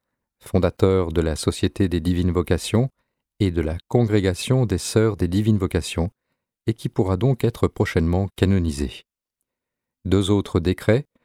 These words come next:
concernent des reconnaissances de miracles en vue de futures béatifications pour deux religieuses. La première,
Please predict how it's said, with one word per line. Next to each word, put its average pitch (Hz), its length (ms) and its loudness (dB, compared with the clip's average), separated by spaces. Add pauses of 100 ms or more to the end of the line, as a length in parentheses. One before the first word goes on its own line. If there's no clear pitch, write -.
(220)
concernent 92 580 2
des 82 140 0
reconnaissances 92 720 0
de 85 160 0
miracles 90 560 0 (440)
en 92 120 4
vue 113 240 0
de 101 100 2
futures 110 520 2
béatifications 104 960 0
pour 78 200 -4
deux 135 180 4
religieuses. 87 720 0 (540)
La - 40 -6
première, 104 460 0